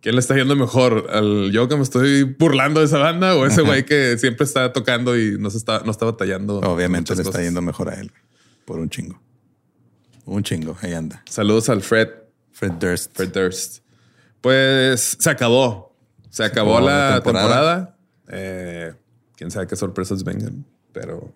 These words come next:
Speaker 1: pues ahí vienen cosas culeras, ¿no? O cosas
Speaker 2: <laughs>
Speaker 1: mediocres. ¿cómo?
Speaker 2: Vienen cosas mediocres.
Speaker 1: Vienen cosas mediocres.
Speaker 2: Cosas medio X y normales también.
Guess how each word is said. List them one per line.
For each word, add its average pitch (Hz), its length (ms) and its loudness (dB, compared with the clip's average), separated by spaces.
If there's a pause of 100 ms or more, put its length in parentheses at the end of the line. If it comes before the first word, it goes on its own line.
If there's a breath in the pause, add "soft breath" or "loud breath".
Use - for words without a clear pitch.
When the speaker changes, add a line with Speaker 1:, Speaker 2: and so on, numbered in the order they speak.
(720 soft breath)
Speaker 1:
pues - 140 -16
ahí 85 100 -4
vienen 92 260 -2
cosas 98 340 -4
culeras, 82 380 -10
¿no? 90 140 -16
O 90 200 -12
cosas - 380 0
Speaker 2:
<laughs> - 20 2
Speaker 1:
mediocres. 110 440 0
¿cómo? 113 160 -6
Speaker 2:
Vienen 107 180 2
cosas 110 300 2
mediocres. 92 520 0
Speaker 1:
Vienen 104 220 -2
cosas 117 300 -4
mediocres. 90 580 -6
Speaker 2:
Cosas 98 300 -4
medio 92 260 2
X 131 560 -4
y 82 540 -6
normales 120 560 -4
también. - 180 -2